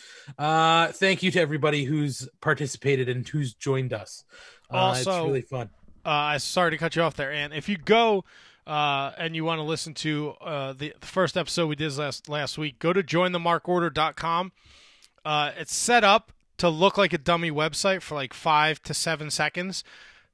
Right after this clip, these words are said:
Speaker 2: Just let it sit for a minute, and then it'll let you into the feed, and you can listen to, uh, to our first episode.
Speaker 1: Yeah, I think we're gonna monkey around with the website a little bit because, um,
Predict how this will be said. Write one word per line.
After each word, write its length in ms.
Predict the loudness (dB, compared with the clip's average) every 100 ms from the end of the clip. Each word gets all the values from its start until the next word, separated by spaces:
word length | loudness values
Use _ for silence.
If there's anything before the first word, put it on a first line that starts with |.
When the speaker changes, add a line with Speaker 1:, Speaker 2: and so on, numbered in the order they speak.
| -10
Speaker 2:
Just 220 | -6 -4
let 220 | 0 0
it 100 | 0
sit 300 | -2 -4 -4
for 160 | -4 -6
a 40 |
minute, 300 | -4 -8 -10 -12
and 140 | -10
then 160 | -8 -6
it'll 220 | -6 -6
let 240 | -6 -6
you 100 | -8
into 240 | -8 -10 -10
the 80 |
feed, 440 | -6 -4 -6 -8 -10
and 220 | -14 -14
you 120 | -14
can 160 | -12 -10
listen 260 | -8 -8
to, 300 | -10 -12 -10
uh, 300 | -10 -10 -14 -18
to 200 | -16 -14
our 140 | -12 -12
first 320 | -12 -14 -12
episode. 540 | -14 -12 -12 -12 -20 _ _ _ _ _ _ _ _ _ -20 -20 -20 _ 2
Speaker 1:
Yeah, 280 | 4 6 2
I 80 |
think 220 | 2 2 4
we're 80 |
gonna 160 | 4 4
monkey 400 | 4 2 2 0
around 260 | 2 2 0
with 100 | -2
the 80 |
website 460 | 0 0 0 0 2
a 60 | 2
little 240 | 0 0
bit 260 | -2 -4 -6
because, 580 | -10 -4 -2 -2 -4
um, 440 | -2 0 -2 -4